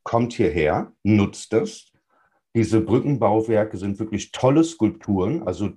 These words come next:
die sind auch farbig, haben interessante Formen, also sowas, was nur eine Künstlerin sich ausdenken würde. Äh, es ist sehr einladend.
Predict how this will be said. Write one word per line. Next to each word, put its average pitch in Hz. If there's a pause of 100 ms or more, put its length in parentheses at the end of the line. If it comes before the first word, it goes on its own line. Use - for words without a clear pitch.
(140)
die 85
sind 90
auch 80
farbig, 117
haben 92
interessante 107
Formen, 120
also 107
sowas, 131
was 113
nur 143
eine 117
Künstlerin 151
sich 139
ausdenken 139
würde. 147 (840)
Äh, 120 (120)
es 92
ist -
sehr 139
einladend. 127